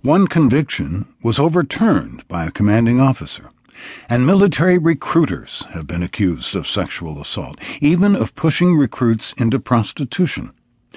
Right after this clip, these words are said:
Based on the Pentagon's own statistics, the number of cases jumped almost forty percent between two thousand eleven and two thousand twelve,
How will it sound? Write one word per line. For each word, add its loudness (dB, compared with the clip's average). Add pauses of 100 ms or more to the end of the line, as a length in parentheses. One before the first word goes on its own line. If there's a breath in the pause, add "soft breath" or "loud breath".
(300 loud breath)
Based 2
on 4
the 4
Pentagon's 2
own 4
statistics, -4
the -14
number 2
of 0
cases -2
jumped -2
almost 2
forty 2
percent -2
between -6
two 0
thousand 2
eleven 2
and 4
two 0
thousand 0
twelve, -4